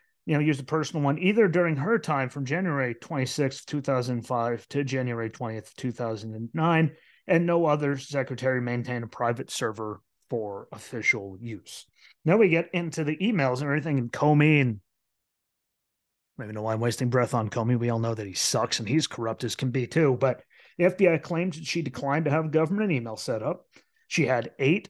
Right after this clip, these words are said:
email-capable BlackBerry devices during four years. I'm just trying to figure out why, you know, she had to get a new BlackBerry every fourteen seconds, you know, it seemed. You know, for a year, that's pretty impressive.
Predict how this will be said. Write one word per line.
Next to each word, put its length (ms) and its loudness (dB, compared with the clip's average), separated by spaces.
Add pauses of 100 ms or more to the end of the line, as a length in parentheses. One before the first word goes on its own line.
(120)
email-capable 720 2
BlackBerry 500 0
devices 540 -4
during 300 -2
four 300 0
years. 280 4
I'm 100 -2
just 120 -8
trying 180 -6
to 40 -18
figure 240 -4
out 100 -2
why, 220 -6
you 120 -4
know, 80 -6 (320)
she 100 -10
had 80 -2
to 60 -8
get 120 -4
a 40 -6
new 100 -4
BlackBerry 480 -2
every 220 -10 (160)
fourteen 340 -4
seconds, 540 -6 (160)
you 80 -4
know, 80 -8
it 80 -16
seemed. 320 -10 (920)
You 120 -6
know, 280 -2 (1000)
for 180 4
a 80 4
year, 300 0
that's 380 -14 (1500)
pretty 260 2
impressive. 600 -6